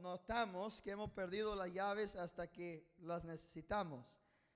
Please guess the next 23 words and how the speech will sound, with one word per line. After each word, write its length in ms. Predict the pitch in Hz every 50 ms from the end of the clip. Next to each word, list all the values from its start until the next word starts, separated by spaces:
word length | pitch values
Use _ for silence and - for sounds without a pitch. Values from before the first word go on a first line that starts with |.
| _ _ -
And 200 | 139 139 139 143
Lord 260 | 160 185 196 202 180
help 240 | 196 208 202 202 196
us 200 | 180 156 117 -
when 140 | - 151 151
we 100 | 160 165
need 280 | 165 175 202 214 175
'em 200 | 165 147 151 180 - - - - _ _ _ -
and 120 | 139 135
can't 260 | - 196 190 185 175 185
find 300 | - 202 208 196 185 165
'em. 160 | 156 160 180 - - - - - _ _ _ _ _ -
Uh, 80 | 160
sometimes 800 | 160 - 214 226 220 - 220 208 208 202 208 208 202 180 - -
the 100 | 185 180
loss 380 | 180 185 190 196 190 - -
of 120 | 165 143 -
keys 340 | - 190 196 196 196 190 -
creates 420 | - - 190 190 196 196 190 -
delays. 680 | 175 180 185 185 196 220 226 214 175 147 127 117 - -
A 80 | 151 156
veces 260 | 165 190 185 185 185
la, 160 | 185 180 175